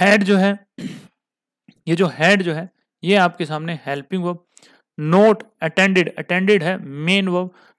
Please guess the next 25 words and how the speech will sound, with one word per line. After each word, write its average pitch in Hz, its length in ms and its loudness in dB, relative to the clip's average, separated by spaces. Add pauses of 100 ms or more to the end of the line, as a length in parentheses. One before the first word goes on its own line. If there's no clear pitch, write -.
(120)
not 190 380 2
इसको 170 580 0 (120)
क्वालिफाई 196 480 2
करने 175 260 -2
वाला 165 420 -2
एडवर्ब 156 420 2
है, 180 140 -4
adverb 160 400 -2
of 151 100 -10
negation 147 380 -6
इसको 165 240 -8
बोलते 143 280 -6
हैं। 160 80 -10 (760)
Attend 196 500 4 (560)
all 247 540 8
the 220 160 2
workshop, 165 420 2 (580)
all 240 580 6
the 220 160 2
workshop, 156 400 2 (1500)
ये 170 100 0
हो 185 160 2
गया 185 160 2
आपके 170 220 -2
सामने 160 380 -6